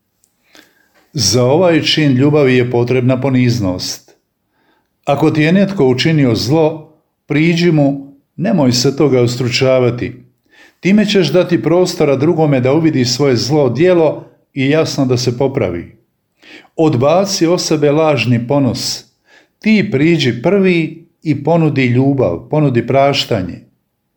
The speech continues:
Kad god se ne prašta, đavao slavi. Zlo se može pobijediti samo dobrom,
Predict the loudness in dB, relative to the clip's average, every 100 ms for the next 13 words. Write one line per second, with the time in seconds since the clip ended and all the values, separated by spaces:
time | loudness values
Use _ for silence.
0 | _ _ _ _ -20 -18 -4 -2 0 0
1 | 0 0 0 2 0 0 0 0 0 0
2 | 0 0 -4 -12 -14 -4 0 2 2 -2
3 | -4 -2 -2 -2 -6 -10 -16 _ _ _
4 | _ _ -20 -18 -8 -2 2 2 0 0
5 | 0 0 0 0 0 0 0 0 -2 -2
6 | 0 0 2 2 0 0 -2 -6